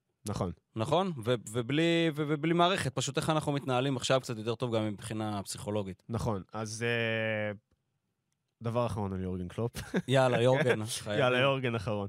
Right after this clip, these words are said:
Speaker 2: אה, נקניקה
Speaker 1: אבל,
Speaker 2: ארוך עליו.
Speaker 1: אה, ס-, דיברנו על זה, אמרתי לך, שוב, אחד הדברים,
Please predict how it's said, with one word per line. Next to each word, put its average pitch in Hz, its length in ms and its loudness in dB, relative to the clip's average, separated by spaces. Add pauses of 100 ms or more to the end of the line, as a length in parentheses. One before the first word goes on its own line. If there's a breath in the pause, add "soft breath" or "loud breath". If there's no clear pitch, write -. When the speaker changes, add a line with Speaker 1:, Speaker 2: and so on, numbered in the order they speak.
Speaker 2:
אה, 110 100 -2
נקניקה 113 300 0
Speaker 1:
אבל, 120 100 2
Speaker 2:
ארוך 135 100 6
עליו. 131 180 0
Speaker 1:
אה, 123 540 0
ס-, - 220 -8
דיברנו 113 560 0
על 120 80 2
זה, 104 100 -2
אמרתי 113 220 -2
לך, 101 160 -4
שוב, 113 160 -4
אחד 120 240 -2
הדברים, 117 340 -4